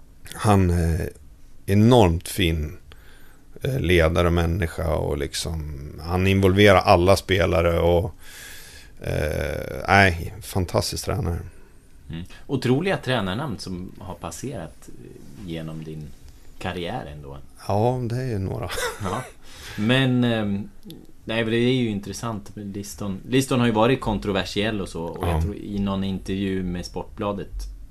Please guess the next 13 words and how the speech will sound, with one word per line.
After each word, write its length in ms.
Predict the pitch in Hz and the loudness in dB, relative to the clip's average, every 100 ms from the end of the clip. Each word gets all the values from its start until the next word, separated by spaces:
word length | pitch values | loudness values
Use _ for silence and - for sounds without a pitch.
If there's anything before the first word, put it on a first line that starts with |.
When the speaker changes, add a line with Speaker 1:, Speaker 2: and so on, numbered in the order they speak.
| - - | -18 -18
Speaker 2:
för 160 | - 98 | -6 -4
något 200 | 95 110 | -2 0
år 160 | 107 104 | 0 0
sedan, 300 | - 80 - - | -4 -8 -10 -10
Speaker 1:
Mhm. 260 | - 90 101 - 85 | -4 -4 -4 -6 -8
Speaker 2:
ehm, 580 | 85 85 80 78 78 71 67 - - - | -6 -8 -8 -10 -10 -14 -16 -20 -20 -16
så 100 | 85 | -12
han, 120 | 85 | -8
han 280 | 92 90 98 | -8 -6 -6
har 120 | 107 - | -8 -6
kallat 360 | 101 98 104 | -4 -2 -4
sig 140 | - 92 | -6 -4
själv 500 | - 123 98 78 | 0 2 0 -4